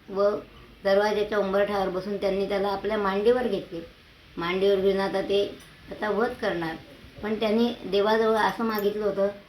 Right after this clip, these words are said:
की, "मला माणसाकडनं मृत्यू नको, पशुकडनं नको, आकाशात नको,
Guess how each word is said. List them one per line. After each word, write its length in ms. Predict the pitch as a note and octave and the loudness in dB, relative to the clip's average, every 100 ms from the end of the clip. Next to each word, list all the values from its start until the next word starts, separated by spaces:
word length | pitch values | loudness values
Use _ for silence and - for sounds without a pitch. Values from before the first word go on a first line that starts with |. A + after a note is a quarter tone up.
| - - - | -20 -20 -6
की, 100 | A#3+ | -2
"मला 260 | B3 A#3+ A#3+ | 2 4 4
माणसाकडनं 720 | B3 G3+ G#3+ A#3 A#3 A3+ A3 | 4 0 -2 -2 0 0 0
मृत्यू 400 | G#3+ F#3 - G3+ | -2 -4 -4 -4
नको, 300 | F#3+ F#3 G3+ G#3+ - - - - - | -2 -4 -6 -6 -14 -20 -20 -12 -6
पशुकडनं 600 | G#3 C4 B3+ A3 G#3 F#3+ | -4 -2 0 0 2 0
नको, 240 | E3 - - - - - - | -2 -6 -12 -16 -20 -16 -12
आकाशात 600 | F#3 - G#3+ A3+ A#3 A3+ | -10 -2 0 2 2 2
नको, 320 | A3+ A3 A#3+ | -2 -2 -2